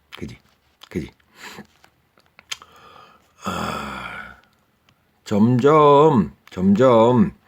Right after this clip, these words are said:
음, 개인주의,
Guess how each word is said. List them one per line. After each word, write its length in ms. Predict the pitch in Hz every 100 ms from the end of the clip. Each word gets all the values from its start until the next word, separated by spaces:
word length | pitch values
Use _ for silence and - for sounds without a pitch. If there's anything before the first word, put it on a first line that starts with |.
| _ - - - _
음, 760 | - 80 80 78 76 78 78 78 -
개인주의, 840 | - 110 127 139 131 101 92 78 65